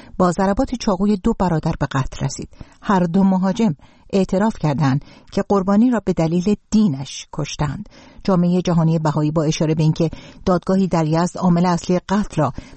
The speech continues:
به یازده سال زندان و دو سال حبس و با پوزش و دو سال تبعید محکوم کرده و برای برادرش نیز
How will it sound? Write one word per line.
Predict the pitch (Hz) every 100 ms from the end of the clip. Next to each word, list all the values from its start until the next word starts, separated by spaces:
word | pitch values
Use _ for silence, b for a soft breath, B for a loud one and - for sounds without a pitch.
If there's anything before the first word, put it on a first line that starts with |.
| -
به | 175
یازده | 175 165 - 208
سال | - 190
زندان | 170 165 175 175
و | 180 175
دو | 180
سال | - 185
حبس | 170 - 254 - - - B B B B B - - 101
و | 135 143
با | - 147
پوزش | 151 165 -
و | 160
دو | 165
سال | 185 202 180
تبعید | - 180 - - 294 -
محکوم | 156 - 139
کرده | 131 147 135 165 B B -
و | 202
برای | 208 220 226 -
برادرش | 170 165 196 185 -
نیز | 139